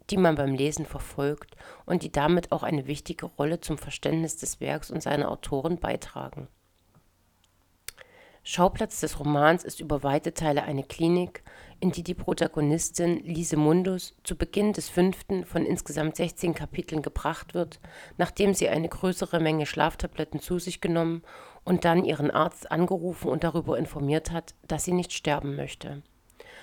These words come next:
Vorher jedoch lebt Lise zusammen mit ihrem Mann Gerd sowie ihren Kindern Hanne, Mogens und Sören ein komfortables Leben, welches vor allem Lises schriftstellerischem Erfolg als Kinderbuchautorin zu verdanken ist,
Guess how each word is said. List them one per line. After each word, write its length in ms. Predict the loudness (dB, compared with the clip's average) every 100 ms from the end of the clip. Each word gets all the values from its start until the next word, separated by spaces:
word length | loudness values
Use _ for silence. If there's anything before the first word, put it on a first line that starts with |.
| -20 -18
Vorher 500 | -2 2 4 2 2
jedoch 380 | 2 0 0
lebt 280 | 0 -4 -2
Lise 280 | -2 -2 -2
zusammen 400 | -2 2 4 4
mit 140 | 2
ihrem 180 | 0 -2
Mann 240 | 0 -2 0
Gerd 400 | -2 -2 -10 -20 -20 -8
sowie 340 | -4 -2 0
ihren 220 | 2 0
Kindern 420 | 0 0 0 -2 -6
Hanne, 480 | -4 2 4 4 0 -4
Mogens 560 | -2 0 0 -2 -2
und 180 | -4 -6
Sören 560 | -4 -2 0 0 -2 -4 -12 -20 -4
ein 120 | -4
komfortables 840 | 0 -2 0 -4 0 -2 -2 -6
Leben, 480 | -2 0 0 -2 -6 -12 -20 -10 4
welches 360 | 6 6 0
vor 140 | 0 0
allem 200 | 2 2
Lises 300 | 0 -2 -4
schriftstellerischem 880 | -2 -2 -2 -2 -2 -2 -2 -2
Erfolg 460 | -4 -4 2 2 2
als 200 | -4 -4
Kinderbuchautorin 1000 | -2 0 0 -6 -2 -4 -2 -4 -2 -4
zu 140 | -6
verdanken 540 | -8 -4 -2 0 0 -2
ist, 380 | -2 -4 -12